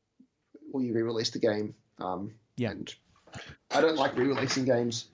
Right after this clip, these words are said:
Speaker 1: just, just for the sake of, um, stimulating sales. Obviously,
Speaker 2: Mm-hmm.
Speaker 1: it has to happen at some point.
Speaker 2: At some point.
Speaker 1: But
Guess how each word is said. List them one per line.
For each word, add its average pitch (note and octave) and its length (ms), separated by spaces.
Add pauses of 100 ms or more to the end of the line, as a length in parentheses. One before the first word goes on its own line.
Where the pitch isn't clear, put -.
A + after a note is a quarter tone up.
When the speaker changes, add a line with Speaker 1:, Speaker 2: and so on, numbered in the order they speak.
(160)
Speaker 1:
just, - 300
just - 240
for - 120
the C3+ 60
sake B2 300
of, A#2 200 (840)
um, A#2+ 280
stimulating B2+ 480
sales. A#2+ 420 (340)
Obviously, C3+ 300
Speaker 2:
Mm-hmm. C3+ 60
Speaker 1:
it - 20
has F#3+ 120
to B2 60
happen A#2+ 360 (280)
at - 120
some B2 180
point. B2 260
Speaker 2:
At C#3 180
some F2+ 180
point. F2 280 (2000)
Speaker 1:
But - 440